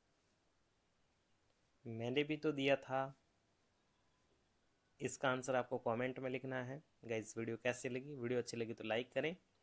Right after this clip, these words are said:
अपने दोस्तों के साथ शेयर करें। यदि चैनल पर नए हैं तो सब्सक्राइब करें। मिलते हैं नेक्स्ट वीडियो में, तब तक के लिए bye। Thanks for watching। Keep learning, keep growing,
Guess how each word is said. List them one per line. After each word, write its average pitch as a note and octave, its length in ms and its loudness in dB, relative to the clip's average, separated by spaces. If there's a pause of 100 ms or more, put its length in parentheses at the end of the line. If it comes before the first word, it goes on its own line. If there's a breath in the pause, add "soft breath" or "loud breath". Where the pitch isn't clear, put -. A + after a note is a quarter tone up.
(420)
अपने D3 220 0
दोस्तों D3 340 2
के C3+ 120 -4
साथ C#3 180 2
शेयर B2+ 300 6
करें। B2+ 360 2 (800)
यदि A#2+ 180 0
चैनल C3 340 2
पर D3+ 200 2
नए C#3+ 240 2
हैं C#3 100 0
तो C3 100 -8
सब्सक्राइब C3 600 2
करें। B2 300 2 (480)
मिलते A2+ 240 0
हैं B2 80 4
नेक्स्ट B2 280 0
वीडियो B2+ 280 2
में, B2+ 160 0
तब B2+ 180 -4
तक C#3+ 120 -4
के C3+ 80 0
लिए C3 160 0
bye। B2+ 300 6
Thanks A#2 400 -6
for B2 100 2
watching। B2 480 0 (720 soft breath)
Keep C#3 240 0
learning, C#3 480 2
keep B2 280 0
growing, B2 320 2